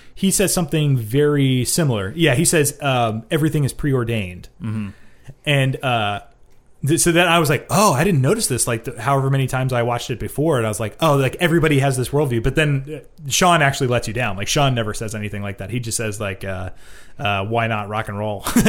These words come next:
Speaker 2: Yeah.
Speaker 1: Um, that's, like, his sort of, like, opening thesis. But it does, like, I, it seemed like th-, these people, like, feel like they're stuck, even though they're, like, the least stuck people <laughs> in the world.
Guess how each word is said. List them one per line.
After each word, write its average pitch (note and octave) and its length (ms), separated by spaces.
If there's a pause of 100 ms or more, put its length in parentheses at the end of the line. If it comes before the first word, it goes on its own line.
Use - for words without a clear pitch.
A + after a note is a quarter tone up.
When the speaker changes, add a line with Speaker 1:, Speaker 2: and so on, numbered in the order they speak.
(120)
Speaker 2:
Yeah. A2 240
Speaker 1:
Um, A2+ 540
that's, C#3 220
like, B2+ 120
his C3+ 160
sort A#2+ 140
of, G#2+ 40
like, G#2+ 140
opening A2 300
thesis. G#2 400
But C#3+ 100
it C#3 100
does, E3+ 280
like, D3 240
I, D#3 100
it D#3 140
seemed F#3 180
like C#3 160
th-, C3 160
these D3+ 180
people, D3+ 280
like, B2 180
feel F3+ 340
like C3 260
they're A#2 160
stuck, A#2+ 440
even A2+ 240
though G#2+ 140
they're, G#2+ 200
like, G2+ 220
the A2+ 240
least A2 400
stuck - 300
people G3+ 360
<laughs> - 20
in A#3 60
the B3 160
world. - 560